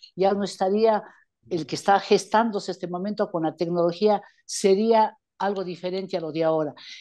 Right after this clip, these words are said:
Quiere decir que aquí también, y eso dijeron en la primera vuelta gente con la que uno tiene, al igual que tú, contacto de los expertos, de los que hacen análisis, que la gente quiere una campaña distinta. Y en ese caso lo que está haciendo la campaña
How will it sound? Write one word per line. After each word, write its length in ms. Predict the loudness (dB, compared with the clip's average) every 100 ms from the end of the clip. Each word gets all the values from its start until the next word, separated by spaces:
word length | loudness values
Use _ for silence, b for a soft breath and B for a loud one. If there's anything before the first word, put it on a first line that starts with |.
| B
Quiere 280 | 0 4 6
decir 440 | 6 4 -2 -2 0
que 120 | -2
aquí 280 | -2 -6 -4
también, 520 | -4 2 2 2 -2 -6
y 160 | -2
eso 340 | -2 -2 -6 -6
dijeron 500 | -10 -10 -6 -4 -4
en 60 | -6
la 120 | -6
primera 340 | -8 -4 -2
vuelta 360 | -2 -4 -4 -4
gente 320 | -4 -8 -10
con 160 | -10 -10
la 120 | -8
que 200 | -6 -8 B B B
uno 300 | 2 4 2
tiene, 300 | 4 4 6
al 80 | 6
igual 260 | 6 4 4
que 140 | 0
tú, 200 | 0 0
contacto 600 | 2 -2 0 0 0 -2
de 80 | -2
los 220 | -4 -4
expertos, 580 | -6 -6 -4 -4 -4 -6
de 100 | -6
los 140 | -8 -6
que 80 |
hacen 280 | -6 -4 -6
análisis, 520 | -6 -6 -8 -14 -18 B B B 0
que 120 | 2
la 100 | 4
gente 320 | 4 2 0
quiere 220 | 0 2
una 180 | 2 2
campaña 460 | -2 -2 0 0 0
distinta. 800 | -2 -8 -4 0 0 -4 -8 -10 B B B
Y 120 | 2
en 120 | 4 4
ese 240 | 2 2
caso 320 | 2 2 2
lo 140 | 0 0
que 80 |
está 220 | -4 -2 -4
haciendo 420 | -2 -4 -2 -2
la 160 | -4
campaña 800 | -6 -8 -6 -2 -2 -2 -2 -4